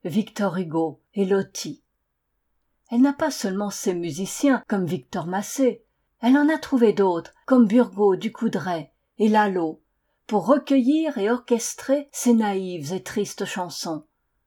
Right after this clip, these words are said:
Elle n'a pas seulement ses peintres comme Yann d'Argent, elle en a trouvé une foule d'autres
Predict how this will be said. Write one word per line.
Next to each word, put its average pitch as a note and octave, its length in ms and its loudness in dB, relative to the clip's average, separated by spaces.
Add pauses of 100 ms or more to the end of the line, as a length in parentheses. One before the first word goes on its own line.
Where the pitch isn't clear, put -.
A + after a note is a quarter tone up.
(360)
Elle B3+ 100 6
n'a C#4 120 6
pas D4 160 -4
seulement A3+ 360 -4
ses F3+ 180 -6
peintres A#3+ 500 -2
comme F#3+ 180 0
Yann F3+ 280 0
d'Argent, F#3+ 560 -2 (360)
elle A#3+ 160 4
en D4 120 4
a C#4+ 80 2
trouvé D4 340 -2
une A#3 160 6
foule A#3+ 320 -2
d'autres A3 400 2